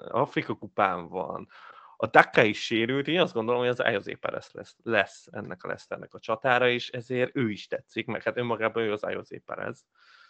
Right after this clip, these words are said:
Szóval, ö, na mindegy, de így, hogy nincs a Leicesternek meccse, így, így igazából nem is nagyon beszélnék róluk hosszan.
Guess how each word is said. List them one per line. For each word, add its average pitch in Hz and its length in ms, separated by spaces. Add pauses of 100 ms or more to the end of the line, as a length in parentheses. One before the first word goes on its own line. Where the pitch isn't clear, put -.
Szóval, 117 480
ö, 120 300 (100)
na 120 180
mindegy, 110 360
de 117 200
így, 143 220
hogy 127 120
nincs 120 360
a 113 40
Leicesternek 110 440
meccse, 110 300
így, 110 280
így 107 100
igazából 107 600
nem 107 120
is 98 120
nagyon 98 200
beszélnék 98 540
róluk 98 260
hosszan. 127 560